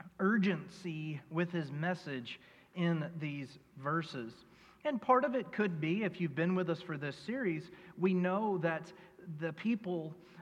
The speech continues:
that he's writing to, the churches that he's writing to, have been facing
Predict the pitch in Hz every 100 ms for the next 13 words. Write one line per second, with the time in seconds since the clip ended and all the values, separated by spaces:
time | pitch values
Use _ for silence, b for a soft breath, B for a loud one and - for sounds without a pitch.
0 | - 180 175 147 165 190 196 170 170 143
1 | 139 - 190 202 220 208 170 170 156 151
2 | 156 151 185 202 196 196 180 170 139 151
3 | 151 - 175 180 180 170 160